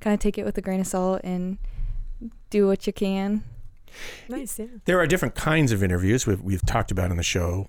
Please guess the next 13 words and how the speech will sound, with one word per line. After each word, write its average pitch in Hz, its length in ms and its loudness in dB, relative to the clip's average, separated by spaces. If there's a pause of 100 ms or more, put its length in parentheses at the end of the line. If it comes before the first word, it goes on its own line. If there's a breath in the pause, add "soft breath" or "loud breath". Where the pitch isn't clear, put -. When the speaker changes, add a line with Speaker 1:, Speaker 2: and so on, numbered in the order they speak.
Speaker 3:
before. 98 560 0
Um, 87 440 -6 (760)
uh, 95 340 -2 (1160)
there 104 180 4
are 92 180 4
the 87 120 0
mini 113 560 4
multiple 101 920 2 (380)
interview 98 640 4 (220)
Speaker 1:
Mm-hmm. 180 240 -4
Speaker 3:
M 104 120 4
M 98 120 4
I 95 320 2